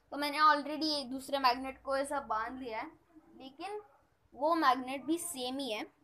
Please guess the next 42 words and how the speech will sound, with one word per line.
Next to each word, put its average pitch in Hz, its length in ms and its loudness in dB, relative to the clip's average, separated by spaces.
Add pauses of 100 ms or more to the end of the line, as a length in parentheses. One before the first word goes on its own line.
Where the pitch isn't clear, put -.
(240)
आप 226 180 2
देख 208 260 -6
सकते - 380 -14
हैं। 196 100 -6 (420)
तो - 60 -8
मैंने 339 180 0
कहाँ 311 240 2
पे 320 100 -2
तो 370 120 -4
भी 381 80 -4
पढ़ा 262 360 10
था 233 200 0 (380)
कि 302 60 0
अगर 302 220 4
आप 392 200 10
magnet 262 420 6
को 294 120 6
ऐसे 277 240 0
ही 403 80 2
लीव 262 460 -2
कर 277 100 4
देते 247 260 -4
हो 285 60 -2
thread, 220 420 -6
अ, 220 140 2
thread 214 300 -6
पर, 226 220 4 (440)
तो 311 120 10
वो 330 200 6
act-, 254 360 6
अ, 240 360 8
तो 277 160 0
वो 311 80 0
actually 320 680 0 (320)
align 254 460 2
हो 269 60 -2
जाता 233 260 2
है - 140 4
अपने, 254 220 -2
अपने 254 200 -4
direction 214 480 0
में। 190 200 -16